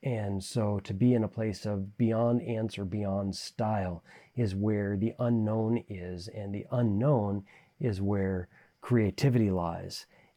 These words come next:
And I just absolutely loved it because I think that not only that, someone who was an artist in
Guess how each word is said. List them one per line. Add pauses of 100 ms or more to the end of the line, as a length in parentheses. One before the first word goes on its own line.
And
I
just
absolutely
loved
it
because
I
think
that
not
only
that,
someone
who
was
an (120)
artist (120)
in